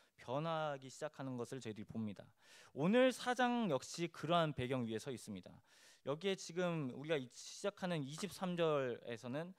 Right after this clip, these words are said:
사도들이 놓였다라는 건, 예, 어, 어딘가에 구금되었다는 사실을 저희들에게 알려주고 있습니다. 그러니까 이십이 절까지 이 사람들은, 그러니까, 예, 감옥에 갇힌 상태였습니다.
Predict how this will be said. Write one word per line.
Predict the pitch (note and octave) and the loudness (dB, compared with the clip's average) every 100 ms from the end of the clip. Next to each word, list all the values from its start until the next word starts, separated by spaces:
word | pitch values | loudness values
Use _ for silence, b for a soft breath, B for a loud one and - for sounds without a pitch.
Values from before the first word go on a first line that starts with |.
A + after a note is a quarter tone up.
| B B | B B
사도들이 | - - A3+ B3 A3 E3+ | -10 -2 0 2 2 0
놓였다라는 | B2 C3+ F#3 D#3+ C#3+ C3+ B2+ | 4 6 6 6 6 6 6
건, | D#3+ A#2+ F2 _ B B B | 4 2 -6 _ B B B
예, | A2+ | -2
어, | G2 D#2+ - - - | -2 -4 -10 -16 -2
어딘가에 | B2 F3 F3+ D#3+ | -2 2 4 4
구금되었다는 | - D#3 G3 G3 F3+ E3+ D3 C#3 | 2 0 2 4 4 4 2 2
사실을 | - D#3 C#3+ | -4 -4 -4
저희들에게 | B2+ A#2 A2+ A2+ A#2 A2+ | -2 -4 -2 0 0 0
알려주고 | G#2 A#2+ B2+ A2 | -4 -2 -4 -4
있습니다. | F#2+ G2+ F2+ | -10 -10 -12
그러니까 | F#2 C3+ C3 A#2 C#3 | -6 -2 -2 -2 -2
이십이 | C3+ D#3+ C#3 E3 | -2 -8 -6 0
절까지 | G3 F#3+ C3+ A2 G#2+ C3+ G#3 B B B B B | 2 4 2 0 -6 -10 -14 B B B B B
이 | D#3 | -4
사람들은, | F3 G3+ F#3+ F3 F3 E3+ | 4 6 6 4 4 2
그러니까, | D3+ D3+ D3 D#3 D3 B2 - _ _ _ _ _ _ - | 0 -4 0 2 4 0 -6 _ _ _ _ _ _ -8
예, | A2+ F#2+ F#2+ | -6 -6 -8
감옥에 | - B2+ C3+ | -2 0 0
갇힌 | A2+ - - - E2+ _ _ _ | -2 -6 -12 -14 -14 _ _ _
상태였습니다. | - D3+ - G#2 F#2 - - - | -12 -10 -8 -8 -8 -14 -18 -20